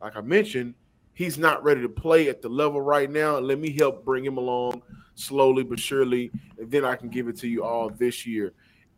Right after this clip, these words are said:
Again, training camp and preseason is important for Pharaoh Brown. I think it's important for the entire tight end position group because we, as much as we like Brevin Jordan, who's to say that Pep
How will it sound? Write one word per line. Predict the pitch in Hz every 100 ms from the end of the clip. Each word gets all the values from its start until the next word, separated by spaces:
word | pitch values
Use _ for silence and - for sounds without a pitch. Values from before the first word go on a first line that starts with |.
| - - - - - -
Again, | 175 214 277 - -
training | - 226 254 254
camp | - 240 233
and | 165
preseason | 165 233 233 214 208 180 165 156 - _ _ _ - _ -
is | 151
important | 139 120 - 160 156 156 156 _ _ _ -
for | 147
Pharaoh | - 156 147 139
Brown. | 139 151 151 - - -
I |
think | 120 151 139
it's | 135
important | 127 - 151 143
for | 143
the | 135 131
entire | 127 151 147 143
tight | 156 139
end | 139 135
position | 131 113 160 156 127
group | 117 120 123 - - _ -
because | 123 - 185 175 135 123 - - _ _ _ _ _ _ _ _ -
we, | 160 -
as | 156 156
much | 202
as | 151
we | 170
like | 165 202
Brevin | 202 147 135
Jordan, | 135 143 147 139
who's | 180 175
to | 156
say | 151 180
that | 175 170 151 - _ _ _ -
Pep | - 190 185 -